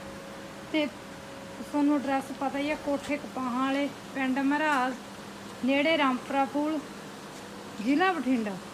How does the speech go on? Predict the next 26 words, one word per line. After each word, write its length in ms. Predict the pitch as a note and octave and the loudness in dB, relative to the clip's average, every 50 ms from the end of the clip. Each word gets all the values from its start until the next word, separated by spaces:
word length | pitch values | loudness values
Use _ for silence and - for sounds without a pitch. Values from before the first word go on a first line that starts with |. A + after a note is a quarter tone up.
| - - - - - - - - - - - - - - - - - - - - - - - - - - - - - - - - - - - C4+ | -12 -12 -12 -12 -12 -12 -12 -14 -14 -14 -12 -12 -12 -12 -12 -14 -14 -14 -14 -14 -14 -12 -12 -12 -12 -14 -14 -14 -12 -10 -10 -10 -8 -6 -4 -2
ਅੱਗੇ 240 | D4 A#3+ A#3 E4 D#4+ | -2 0 2 2 2
ਤੁਹਾਨੂੰ 300 | D4+ E4 D#4+ D#4 D#4+ D4 | 4 4 4 4 6 6
ਦਿੰਦੇ 280 | C#4+ D4 C#4+ C#4+ D4 D4 | 6 8 8 6 6 4
ਆ 60 | D4 | 2
ਸਾਰੀ 280 | C#4+ C4+ C4+ D4+ E4+ | 2 2 2 2 2
ਜਾਣਕਾਰੀ 520 | C#4 C#4 C4 B3 B3 A#3+ - C4+ C4 C4 C4+ | 0 2 2 2 0 -2 -2 -2 0 0 2
ਇਹਨਾਂ 240 | C4+ C4+ D4 D#4 D4+ | 2 2 2 2 2
ਦੀ, 160 | C#4 D#4 D4+ D4 - - - - - - - - - - - - - - - - - - - - - - - - | 0 0 -2 -4 -6 -10 -12 -14 -14 -14 -14 -14 -14 -12 -12 -12 -12 -12 -14 -12 -12 -12 -12 -12 -12 -12 -8 -2
ਕਿੰਨਾ 300 | C4+ C4 C#4 C#4+ D4 D4 | 2 4 4 6 6 4
ਦੁੱਧ 260 | C#4 B3 A#3 G#3 A3 D4 | 4 2 2 0 0 2
ਬਾਅਦ 320 | D4+ D4+ C#4+ C#4+ C#4+ C#4+ | 4 4 4 4 4 4
ਆ 120 | D4 D4 C#4+ C#4 - - - - - - - - - - - - - - - - - - - - - - - | 2 0 0 -2 -4 -8 -10 -10 -10 -10 -10 -10 -10 -10 -10 -10 -10 -10 -10 -10 -10 -10 -10 -10 -10 -8 -6
ਤੇ 100 | D4 C#4+ | -6 -4
ਕਿੰਨੇ 380 | - - D4+ D4 D4 D4 D4+ D4+ | -2 0 2 4 4 4 4 2
ਚਿਰ 200 | B3+ D4+ D4 C#4 B3+ G3+ | 2 2 0 0 0 -2
ਦੀ 100 | C4 C4+ | -2 -2
ਵੈੜ 260 | A3 C4 C4 C4+ C#4+ | 0 0 2 2 2
ਗੱਭਣ 400 | C#4+ G#3+ A#3 G#3+ G#3 G#3+ C4+ D4 | 0 0 -2 -4 -2 0 2 4
ਆ 100 | D4+ D4 | 4 4
ਗਈ 200 | C#4+ C#4 C#4 C#4 C4+ - - - - - - - - - - - - - - - - - - - - - - | 4 4 2 2 0 -2 -8 -10 -12 -12 -12 -12 -12 -10 -10 -10 -10 -10 -12 -12 -12 -12 -12 -12 -12 -8 -6
ਤੇ 80 | D4+ D4+ - - | -6 -6 -4 -2
ਕੀ 140 | D#4 E4 F4 | 0 0 0
ਕੀ 200 | - - D#4+ F4 | 0 0 0 2
ਰੇਟ 220 | D4+ D4 B3 A3 A3+ G#3 | 2 2 2 0 -2 -4
ਕਰਦੇ 280 | - A3 A3 G#3 F#3+ G3+ | -4 -4 -4 -4 -6 -8
ਆ, 100 | G3+ F#3+ | -8 -8